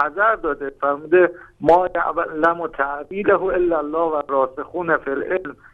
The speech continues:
و الذین فی قلوبهم زیغ یتبعون ما تشابه منه ابتغاء الفتنه و ابتغاء تأویله." یعنی به خاطر بهره برداری از آیات قرآن و فتنه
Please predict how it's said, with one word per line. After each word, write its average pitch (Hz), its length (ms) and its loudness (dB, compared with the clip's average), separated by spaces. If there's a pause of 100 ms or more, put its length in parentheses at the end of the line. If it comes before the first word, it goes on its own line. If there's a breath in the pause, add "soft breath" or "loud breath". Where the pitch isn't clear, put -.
(200 soft breath)
و 143 60 4
الذین 151 560 2
فی 147 240 -4
قلوبهم 147 560 0
زیغ 156 560 0
یتبعون 175 800 -2
ما 156 180 -4
تشابه 151 600 -2
منه 180 320 -4
ابتغاء 175 640 0
الفتنه 151 760 2
و - 200 -8
ابتغاء 160 500 0
تأویله." 135 640 -2 (480 loud breath)
یعنی 160 240 4
به 180 140 -2
خاطر 160 680 0 (320)
بهره 151 360 0
برداری 165 680 0
از 147 220 -2
آیات 147 440 -2
قرآن 147 500 -2
و 131 200 4 (520)
فتنه 160 440 2